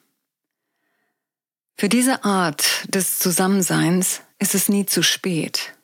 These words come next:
Allerdings müssen alle dabei mitmachen.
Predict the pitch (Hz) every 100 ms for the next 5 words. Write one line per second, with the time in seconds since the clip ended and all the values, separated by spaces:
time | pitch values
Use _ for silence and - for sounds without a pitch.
0 | _ 185 202 190 226 240 - - - _
1 | 196 208 - 185 - - 196 202 175 151
2 | 160 - - 175 165 170 185 - 160 -
3 | 151 160